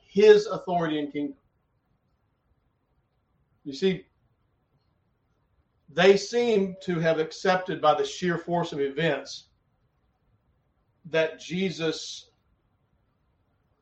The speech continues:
was going to come in and establish his kingdom. But even after he died and rose again,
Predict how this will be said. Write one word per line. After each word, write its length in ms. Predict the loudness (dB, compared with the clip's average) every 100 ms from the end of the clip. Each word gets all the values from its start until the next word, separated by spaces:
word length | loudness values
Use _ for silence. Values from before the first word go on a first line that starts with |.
| _
was 220 | -6 -4 0
going 180 | 0
to 60 | 0
come 200 | -2 0
in 80 | 0
and 80 | 0
establish 420 | 0 0 0 -4
his 140 | -10
kingdom. 360 | -6 -6 -6 -10 -20 _ _ _ _ _ _ _ -8
But 100 | -2
even 280 | 0 0 -2
after 420 | -2 -2 0 -2
he 180 | -2 -2
died 380 | 2 4 4 2
and 140 | 0
rose 280 | 0 0 -2
again, 420 | -6 -4 -4 -6